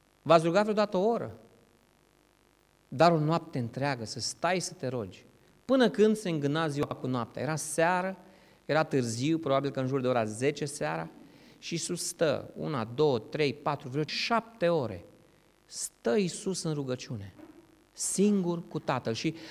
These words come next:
a, acest aspect este, este subliniat foarte frumos. Era singur la o parte, se noptase și el era singur acolo. Singurătatea lui Iisus în rugăciune,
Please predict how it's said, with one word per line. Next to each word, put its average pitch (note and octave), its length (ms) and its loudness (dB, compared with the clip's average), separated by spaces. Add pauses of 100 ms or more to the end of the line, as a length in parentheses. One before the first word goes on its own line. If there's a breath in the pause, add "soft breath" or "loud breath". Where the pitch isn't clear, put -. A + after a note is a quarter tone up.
(100)
a, - 100 0
acest B3+ 340 2
aspect A#3 320 4
este, G3+ 360 4
este E3+ 160 0
subliniat E3+ 500 6
foarte D#3+ 260 4
frumos. C#3+ 460 4 (500 loud breath)
Era E3 180 10
singur C4 480 10
la A#3 120 10
o G#3 60 8
parte, F#3+ 360 6
se G3+ 220 6
noptase A#3 760 8 (240 loud breath)
și - 220 6
el F#3 60 12
era D#3+ 240 8
singur G3 880 -2 (500)
acolo. G#2 560 -6 (2250)
Singurătatea E3 680 2
lui D#3 100 -2
Iisus D3+ 520 -4
în C#3+ 100 0
rugăciune, B2+ 640 -2